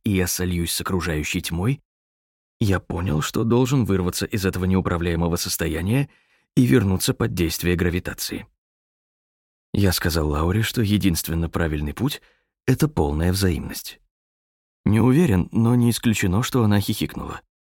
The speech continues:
Или что-то сказала, но я не понял, что, потому что часть меня всё ещё была соединена с её языком. В любом случае, мы поменялись ролями.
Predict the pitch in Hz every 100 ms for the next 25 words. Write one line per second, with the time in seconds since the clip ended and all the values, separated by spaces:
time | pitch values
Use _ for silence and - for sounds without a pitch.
0 | _ _ - - 87 117 - 113 95 -
1 | 78 69 69 82 - _ - 113 101 104
2 | 104 104 92 90 87 - 65 76 80 87
3 | - 87 - 92 - 85 80 87 107 -
4 | 98 98 - 95 85 78 85 - 104 95
5 | 95 90 78 76 101 92 71 73 85 98
6 | - - - _ _ _ _ _ _ _
7 | _ _ _ _ 143 143 151 165 175 -
8 | 196 - - 101 120 147 131 90 76 73
9 | 87 87 - - -